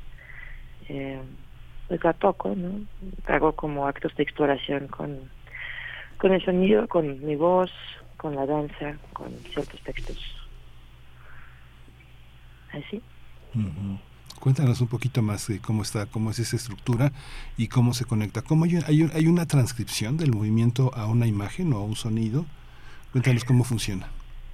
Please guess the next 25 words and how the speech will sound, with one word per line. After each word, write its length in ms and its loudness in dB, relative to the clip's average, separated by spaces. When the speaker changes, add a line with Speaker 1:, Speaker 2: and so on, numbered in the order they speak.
Speaker 1:
Em, 680 6
la 160 8
instalación, 760 2
pues, 160 6
eh, 160 4
eh, 260 6
como 220 4
digo, 200 6
son 180 -2
cuerdas, 500 4
entonces 380 -10
las 140 2
Speaker 2:
Mm. 60 -2
Speaker 1:
cuerdas 340 4
son, 460 2
tienen 280 2
peso 300 2
eléctricos, 640 0
entonces 320 -12
son 220 -8
amplificadas, 680 2
por 160 4
lo 100 6
cual 220 2
pueden 280 0